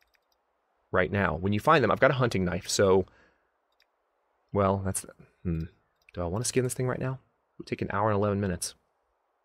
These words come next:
It's one hundred percent frozen. This is worth having a bit of a discussion about before we leave. When you find them, they'll only have a little bit of meat on them because they're prop carcasses. The, the, the game kind of gives them to you to have some initial hides and guts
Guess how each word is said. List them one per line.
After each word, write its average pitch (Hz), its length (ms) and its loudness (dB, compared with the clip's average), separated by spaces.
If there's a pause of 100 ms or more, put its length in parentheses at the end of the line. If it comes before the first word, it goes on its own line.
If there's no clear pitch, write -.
(200)
It's - 100 -14
one 120 160 2
hundred 143 220 0
percent 139 220 -2
frozen. 101 420 4 (640)
This 139 160 4
is 135 100 2
worth 139 200 8
having 120 200 4
a 104 60 4
bit 104 100 6
of 98 80 2
a 101 40 4
discussion 98 380 2
about 87 160 2
before 92 220 0
we 87 80 2
leave. 80 220 -4 (540)
When 113 120 4
you 117 60 4
find 175 300 8
them, 113 120 6
they'll 104 180 8
only 175 160 6
have 170 120 6
a 151 40 2
little 165 160 6
bit 139 100 4
of 110 80 2
meat 107 140 6
on 104 100 6
them 104 100 2
because 104 260 2
they're 101 120 6
prop - 340 2
carcasses. - 440 0
The, - 180 0
the, 117 380 0
the 127 80 4
game 156 200 6
kind 180 120 6
of 123 120 2
gives 135 220 4
them 127 120 2
to 123 120 2
you 110 160 6
to 113 100 -2
have 104 520 2
some 98 260 2
initial 110 320 2
hides 107 460 4
and 101 180 0
guts - 380 2